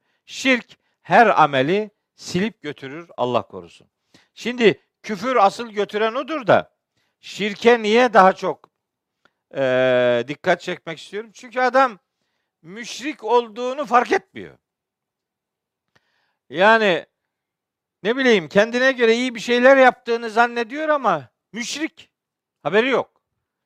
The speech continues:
Onun için her insanın düşüncesini, eylemini, söylemini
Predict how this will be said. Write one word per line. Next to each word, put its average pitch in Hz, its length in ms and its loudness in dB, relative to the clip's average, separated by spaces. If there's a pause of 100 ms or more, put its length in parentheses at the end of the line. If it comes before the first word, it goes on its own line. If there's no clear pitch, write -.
(720)
Onun 226 160 -10
için 214 200 -10
her 202 320 6
insanın 226 720 -2 (480)
düşüncesini, 196 720 -6
eylemini, 196 760 2
söylemini 220 840 -2